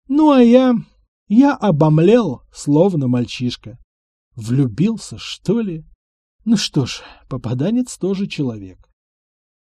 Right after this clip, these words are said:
Следующие два дня я летал как на крыльях, невзирая на то, что после завершения пари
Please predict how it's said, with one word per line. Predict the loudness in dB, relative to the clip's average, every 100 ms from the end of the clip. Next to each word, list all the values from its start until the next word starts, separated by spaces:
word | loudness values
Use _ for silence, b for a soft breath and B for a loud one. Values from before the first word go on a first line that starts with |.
| _
Следующие | -6 0 2 2 0 -4 -2 -2
два | -2 -2 -2
дня | -2 -2 0
я | 0 0
летал | -2 -2 -6
как | -6 -8 -8
на | -10
крыльях, | -6 -4 -2 -4 -6 -20 _ _ _ -2
невзирая | 0 2 2 2 0 -2
на | -2
то, | -6 -8
что | -8 -8
после | -8 -6 -4
завершения | -2 0 -2 -2 -4 -2 -4 -4
пари | -4 0 -2